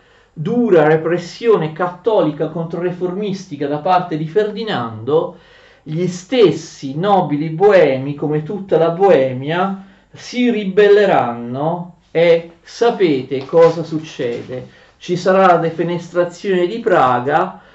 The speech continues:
la rivolta, la rivoluzione boema, i boemi dichiareranno dicadu-, decaduto Ferdinando e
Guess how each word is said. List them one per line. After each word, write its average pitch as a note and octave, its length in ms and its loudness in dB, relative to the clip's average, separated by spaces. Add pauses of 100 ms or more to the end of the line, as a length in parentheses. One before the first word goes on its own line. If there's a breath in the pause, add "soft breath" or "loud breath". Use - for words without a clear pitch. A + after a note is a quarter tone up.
(120)
la E3+ 200 4
rivolta, F#3 640 2
la D3 140 2
rivoluzione E3+ 720 -6
boema, C#3+ 920 -2 (200 loud breath)
i F3 140 -10
boemi E3+ 520 0
dichiareranno E3 600 0
dicadu-, E3 500 -6
decaduto E3 560 -2
Ferdinando D#3+ 1200 -4 (260 loud breath)
e F#3 600 0